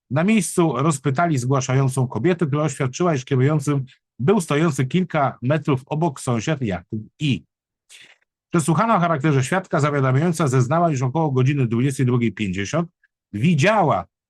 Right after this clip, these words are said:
jak znany jej od wielu lat Jakub I, e, sędzia, e, uderzył prowadzonym przez siebie samochodem w drzewo, a następnie odjechał, przejeżdżając kilkadziesiąt centymetrów od niej i innych osób. Zeznała, iż w samochodzie tym nie było nikogo innego oprócz Jakuba I.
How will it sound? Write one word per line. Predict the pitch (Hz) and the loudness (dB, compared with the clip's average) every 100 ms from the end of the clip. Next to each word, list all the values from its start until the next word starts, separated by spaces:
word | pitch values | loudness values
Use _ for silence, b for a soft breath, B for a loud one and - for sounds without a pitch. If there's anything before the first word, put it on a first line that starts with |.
| - | -4
jak | 135 135 117 | -2 0 0
znany | 139 202 190 147 | 0 2 2 4
jej | 131 127 | 4 2
od | 117 110 | 0 2
wielu | 196 180 | 2 4
lat | 131 165 135 | 4 2 0
Jakub | 110 143 147 110 95 | -2 -2 -2 -4 -4
I, | - 190 180 113 | -2 -2 -2 -4
e, | 110 104 101 92 90 | -4 -2 -2 -4 -8
sędzia, | - 98 73 - - 175 196 156 _ _ _ - | -10 -10 -10 -6 -2 -2 -2 -8 _ _ _ -12
e, | 110 - | -10 -2
uderzył | 143 156 190 175 | 2 4 4 2
prowadzonym | 135 147 127 165 165 | 2 0 2 2 2
przez | 135 127 | 0 -2
siebie | - 160 | 0 0
samochodem | 139 135 127 156 123 | 0 0 2 2 0
w | 92 | -4
drzewo, | 92 135 175 175 | -4 0 2 2
a | |
następnie | 147 131 165 151 143 | 0 0 -2 -2 -4
odjechał, | 135 120 165 - 151 131 _ _ _ | -2 0 0 0 0 -2 _ _ _
przejeżdżając | - 190 180 135 165 165 156 | -4 0 2 2 2 2 0
kilkadziesiąt | 143 135 139 147 156 131 | -2 -2 0 0 0 0
centymetrów | 135 127 131 143 131 156 - | -2 0 0 2 0 0 -4
od | 151 143 | -2 0
niej | 156 147 | -2 -2
i | 127 143 | -6 -4
innych | 143 143 131 - | -2 0 -2 -2
osób. | 151 123 - - _ B B _ _ | -2 -2 -4 -16 _ B B _ _
Zeznała, | 117 160 151 190 180 | 0 2 4 4 4
iż | 135 | 2
w | - | 0
samochodzie | 151 147 135 160 160 | 0 0 0 2 2
tym | 143 156 127 | 2 2 4
nie | 143 170 | 4 4
było | 143 165 175 | 4 6 4
nikogo | 151 160 135 175 175 175 - | 4 0 0 0 2 0 0
innego | 160 156 156 175 165 156 147 | 2 4 4 2 2 0 0
oprócz | 147 143 143 139 | -4 -2 -2 -2
Jakuba | 127 131 127 | -4 -2 -2
I. | 110 | -2